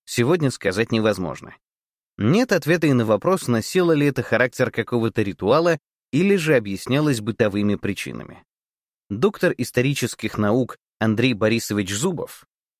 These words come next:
внесён в список физических лиц, выполняющих функции иностранного агента.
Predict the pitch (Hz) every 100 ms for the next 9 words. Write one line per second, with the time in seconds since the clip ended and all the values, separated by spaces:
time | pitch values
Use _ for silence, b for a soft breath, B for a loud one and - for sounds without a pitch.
0 | _ _ _ 107 101 110 196 202 - 147
1 | 139 120 - 101 110 - - 95 127 170
2 | 117 - 95 107 143 - 135 - 104 -
3 | 110 110 107 95 - 98 92 92 87 82
4 | 71 -